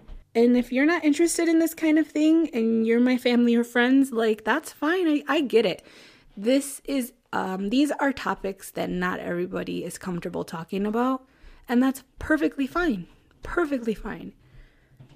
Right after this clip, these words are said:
But even if you're not interested, if you just gave me a follow, there might be somebody out there that is interested, and that would help me too.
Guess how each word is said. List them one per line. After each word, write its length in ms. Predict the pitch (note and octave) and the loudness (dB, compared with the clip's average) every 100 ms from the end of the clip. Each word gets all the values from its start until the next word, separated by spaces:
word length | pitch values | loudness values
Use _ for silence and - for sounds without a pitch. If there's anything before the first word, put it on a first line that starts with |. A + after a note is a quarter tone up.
| _ | _
But 380 | - B3 A#3+ A#3+ - - - | 0 2 2 -2 -10 -12 -2
even 360 | B3+ C4 D4+ D#4 | 2 4 4 4
if 260 | B3+ A#3+ | 0 -2
you're 120 | C4 | -2
not 240 | A3+ F#3+ F#3 | -2 -2 -6
interested, 640 | G#3+ C4 B3 C4+ C4+ B3+ B3+ - - - | -4 -2 -2 0 2 0 -6 -16 -10 -4
if 220 | A3 A3 | -4 -2
you 180 | G#3+ A3+ | -4 -2
just 240 | A3+ - | -2 0
gave 220 | A3 A3 | 0 0
me 160 | G#3+ G#3 | 0 -4
a 60 | |
follow, 520 | G3+ - F3+ G#3 A3+ A#3 - - - - | -6 -6 -2 -2 -2 -6 -14 -16 -14 -6
there 180 | A3 | 0
might 220 | A3+ A#3+ - | 2 2 0
be 100 | A#3+ | -2
somebody 480 | - G#3 G3+ G3 | -2 -4 -4 -6
out 280 | - E3+ E3+ | -6 -6 -6
there 160 | F#3+ F3 | -8 -6
that 240 | E3 - | -8 -8
is 260 | E3+ D#3+ - | -8 -8 -12
interested, 560 | E3 E3+ G#3 - A3+ A#3 | -14 -10 -10 -4 -4 -2
and 200 | F#3+ F#3+ | -6 -8
that 120 | G#3 | -10
would 120 | G3 | -10
help 240 | - D#3 | -8 -8
me 160 | F3 E3+ | -10 -14
too. 340 | - - - | -14 -14 -16